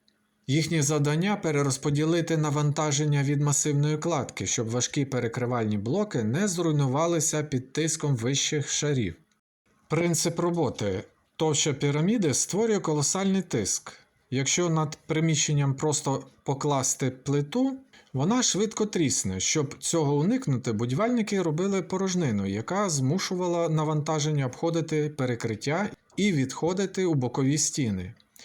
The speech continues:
Іноді використовували двосхилі дахи з кам'яних блоків. Приклади в різних пірамідах. Піраміда Хеопса, п'ять розвантажувальних камер над царською палатою, перекриття у вигляді плоских плит і у верхній камері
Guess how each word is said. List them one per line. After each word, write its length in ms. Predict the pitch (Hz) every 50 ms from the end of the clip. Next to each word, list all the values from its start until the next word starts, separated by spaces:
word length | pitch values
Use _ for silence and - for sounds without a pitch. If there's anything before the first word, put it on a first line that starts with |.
| - - -
Іноді 360 | - 160 165 175 170 165 160 165
використовували 960 | 160 160 156 165 165 160 143 - - 175 170 165 165 160 160 156 160 - - - -
двосхилі 760 | 131 117 135 139 160 156 151 - - - 170 165 160 165 160
дахи 440 | 156 175 175 160 - 175 143 110
з 80 | 101 -
кам'яних 580 | - 135 120 123 123 120 123 139 160 165 143 131
блоків. 460 | 131 147 143 123 104 - - - - _ _ _ _ _ _ _ _ _ _ _
Приклади 560 | - 139 139 165 196 - 214 202 185 170 175 160
в 100 | 131 143
різних 380 | 156 175 165 156 175 170 -
пірамідах. 800 | - - 170 170 170 165 156 135 110 85 87 85 85 - - - -
Піраміда 480 | - 139 139 143 151 170 190 185 170 175
Хеопса, 600 | 160 - 185 175 165 139 110 - - - 117 104
п'ять 360 | - - 139 170 175 156 156
розвантажувальних 1160 | 156 139 135 127 117 135 143 139 135 135 147 139 123 117 127 123 120 120 110 110 107 101 -
камер 460 | - - - 196 214 214 175 131 110 101
над 220 | 113 160 190 -
царською 580 | - - 160 165 156 - - - 165 160 147 156
палатою, 560 | 165 160 160 156 135 110 98 - 107 95 92
перекриття 680 | - 113 113 120 120 - 131 127 127 - 170 160 165 165
у 120 | - 143
вигляді 500 | 139 151 165 151 143 151 151 147 147 143
плоских 560 | 139 143 143 151 147 139 - - 151 135 135
плит 420 | - - 156 165 202 220 214 - - -
і 140 | 147 131
у 80 | 127 120
верхній 560 | 113 135 165 185 175 - - 175 175 165 160
камері 640 | 165 160 170 160 160 160 160 156 156 156 156 113 -